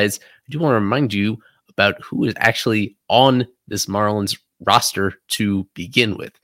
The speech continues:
So those are the ones that, it goes without saying, they have the inside track to make the Marlins opening day roster. The Marlins have a full forty man for the moment, right as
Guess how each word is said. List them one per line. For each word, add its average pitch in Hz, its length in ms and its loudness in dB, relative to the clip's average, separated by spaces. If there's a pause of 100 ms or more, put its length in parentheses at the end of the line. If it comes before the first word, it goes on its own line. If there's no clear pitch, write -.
(220)
So - 160 -20
those 139 220 0
are 139 40 -2
the 120 120 4
ones 110 300 0
that, 95 240 -2 (600)
it - 220 -20
goes 120 160 -2
without 104 240 0
saying, 110 180 -2
they 104 120 -2
have 107 160 -4
the 98 200 -10
inside 120 460 -2
track - 480 -4 (180)
to - 140 -12
make 101 200 -6
the 104 60 -8
Marlins 98 560 -4 (380)
opening 101 500 -4
day 92 420 -4
roster. 110 360 -2
The 107 100 -2
Marlins 120 220 -2
have 104 100 -6
a 104 80 0
full 139 640 0 (320)
forty 117 280 -2
man 98 360 -4 (160)
for - 100 -12
the 101 80 -4
moment, 160 540 0 (320)
right 117 160 -2
as 107 320 -2